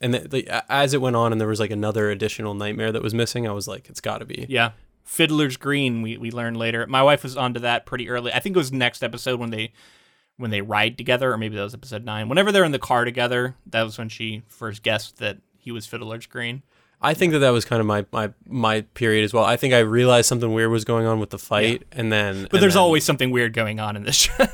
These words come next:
Speaker 2: in this show, so.
Speaker 1: Okay, so episode eight is called Playing House. Despite Lucien's protests, Morpheus agrees to help Rose locate Jed. During the day, Rose and the other guests at the bed and breakfast post signs around Cape Kennedy,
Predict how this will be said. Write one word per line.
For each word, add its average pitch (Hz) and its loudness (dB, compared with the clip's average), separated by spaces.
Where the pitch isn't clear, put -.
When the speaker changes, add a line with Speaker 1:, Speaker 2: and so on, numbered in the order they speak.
Speaker 2:
in 208 2
this 170 0
show, 147 2
so. - 0
Speaker 1:
Okay, 131 6
so - 0
episode 135 4
eight 117 2
is - -6
called 107 0
Playing 110 -2
House. 104 -12
Despite 127 0
Lucien's 143 -2
protests, 113 -4
Morpheus 127 -2
agrees 120 -2
to 113 -6
help 107 -2
Rose 113 0
locate 104 -6
Jed. - -10
During 135 4
the 147 2
day, 131 4
Rose 123 0
and 147 0
the 127 -2
other 113 2
guests 104 -2
at 110 -4
the 104 -4
bed 110 0
and 117 -4
breakfast 107 -4
post - -2
signs 117 0
around 104 -4
Cape - -10
Kennedy, 107 -4